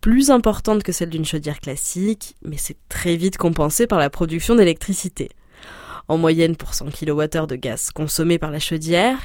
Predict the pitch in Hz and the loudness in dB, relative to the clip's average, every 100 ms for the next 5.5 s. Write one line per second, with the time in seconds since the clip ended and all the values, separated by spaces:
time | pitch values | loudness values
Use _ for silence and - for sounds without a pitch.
0 | - - 330 - 269 262 240 202 185 175 | -10 -6 -4 2 4 4 4 4 6 4
1 | 165 156 - 151 147 120 - 139 - - | 0 -2 0 0 0 -2 -6 -2 0 4
2 | 226 220 - 175 160 160 170 165 156 160 | 4 2 0 0 0 0 0 0 -4 -4
3 | - 160 - 160 240 175 151 - 175 151 | -6 -10 -10 -4 -2 -2 -2 0 0 0
4 | 165 202 - - - - - - 208 185 | -4 -6 -10 -20 -20 -20 -16 -2 2 2
5 | 156 160 208 233 | 2 2 0 0